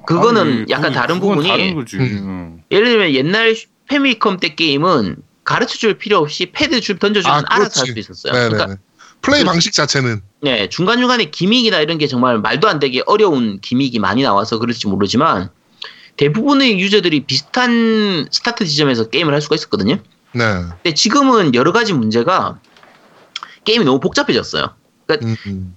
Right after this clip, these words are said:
Speaker 1: 제일 기본적으로 패드만 봐도 알 수 있어요. 옛날 페미컴 패드는 스틱, 저거, 버튼 자체가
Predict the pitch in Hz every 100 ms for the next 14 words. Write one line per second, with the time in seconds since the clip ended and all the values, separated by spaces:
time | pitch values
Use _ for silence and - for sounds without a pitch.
0 | _ - 170 240 254 269 214 147 - -
1 | 359 285 147 113 85 - 90 - - -
2 | _ _ - 160 226 269 302 - 226 165
3 | 147 196 156 135 113 87 - _ 78 -
4 | - 247 185 - 127 123 113 95 58 58
5 | - - _ 143 143 240 - 175 202 113